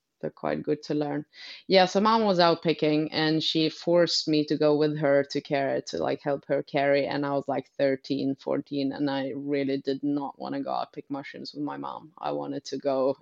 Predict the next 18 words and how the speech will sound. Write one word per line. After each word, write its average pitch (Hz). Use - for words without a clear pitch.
and 135
have 123
fun 135
with 135
my 135
friends 139
doing 139
something. 147
Uh, 151
but 151
yeah, 156
I 160
had 156
to, 147
so 151
I 147
went 147
out 143